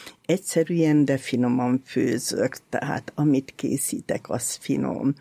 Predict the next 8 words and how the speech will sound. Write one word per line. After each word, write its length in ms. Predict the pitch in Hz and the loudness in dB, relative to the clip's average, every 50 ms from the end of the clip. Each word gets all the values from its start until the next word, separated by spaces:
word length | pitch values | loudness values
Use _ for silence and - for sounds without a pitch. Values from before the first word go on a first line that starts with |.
| - - - - - - - _ _ _ _ _ _ _ | -10 -20 -20 -18 -20 -20 -20 _ _ _ _ _ _ _
Most 380 | _ - 147 147 147 - - - | _ 2 2 2 2 -2 -4 -2
ez 200 | - 143 139 - | -2 -4 -2 0
mit, 280 | 143 139 139 143 - _ _ _ _ | 2 2 2 2 0 _ _ _ _
ö, 140 | - 135 - 127 143 147 - - - - - - _ _ - - _ | -2 -2 -2 -2 -4 -6 -10 -10 -16 -18 -20 -20 _ _ -20 -20 _
takar, 600 | - 151 143 143 - - - 147 139 131 135 147 - - - - - - - | -2 -2 -2 -2 -6 -8 -4 -2 0 0 0 -2 -4 -8 -12 -12 -14 -16 -6
mire 260 | - 156 151 156 139 131 | 0 0 2 2 2 0
kell 280 | - - 135 127 127 | -2 -2 -2 -2 -2
figyelnem? 840 | - - - 151 139 - 139 135 127 123 123 127 117 104 120 147 | -2 -2 0 0 2 2 2 0 2 4 4 4 4 2 2 0